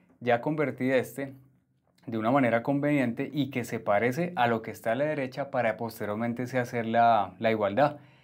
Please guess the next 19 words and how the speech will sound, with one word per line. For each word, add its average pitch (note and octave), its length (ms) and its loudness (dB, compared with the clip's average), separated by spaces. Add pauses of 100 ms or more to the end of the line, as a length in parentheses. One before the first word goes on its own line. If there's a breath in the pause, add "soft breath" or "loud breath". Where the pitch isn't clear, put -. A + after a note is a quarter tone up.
Entonces B2+ 240 -4
simplemente D3+ 520 0
voy D3 160 2
a D3+ 60 6
bajar A2 480 2
estos C#3 360 -6
términos D3 380 -2
que B2+ 60 -12
están G#2+ 240 -6
por C3 160 2
acá C#3 340 0
después A2+ 400 -6
del C#3+ 140 0
igual C3+ 340 2 (320 loud breath)
y F3 140 -2
empezamos A#2 480 -2
a C3 60 -2
hacer G#2+ 220 -6
la, G#2+ 540 4